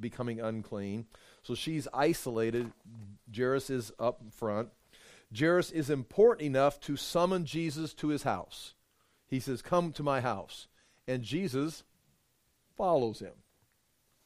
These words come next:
The woman has to go find Jesus in a crowd. She's gotta go to Jesus. And Jer-, Jairus approaches Jesus. Fa-, he comes up to him fa-, in his face. Now he falls down in front of him,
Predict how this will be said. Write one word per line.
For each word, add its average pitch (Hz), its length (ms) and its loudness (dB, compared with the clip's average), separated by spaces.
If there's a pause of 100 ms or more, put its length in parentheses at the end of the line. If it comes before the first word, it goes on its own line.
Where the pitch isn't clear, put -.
(1080)
The 127 80 2
woman 151 420 4
has 143 280 2
to 139 60 -6
go 139 140 4
find 147 380 2
Jesus 131 460 -4
in 120 200 -4
a 117 80 -4
crowd. 107 800 0 (420)
She's 147 280 -8
gotta 131 180 4
go 135 260 0
to 143 140 -6
Jesus. 113 460 -6 (360)
And 156 380 4 (380)
Jer-, 127 240 -2 (100)
Jairus 139 480 2
approaches 139 560 -2
Jesus. 127 500 -6
Fa-, - 180 -4
he 139 160 0
comes 147 220 0
up 147 140 2
to 143 100 -2
him 127 80 -4
fa-, 117 400 -4
in 127 80 0
his 156 160 -4
face. 110 400 -4 (300)
Now 117 140 0
he 113 100 0
falls 120 460 0
down 139 280 2
in 139 80 -2
front 160 300 -2
of 113 120 2
him, 113 280 -4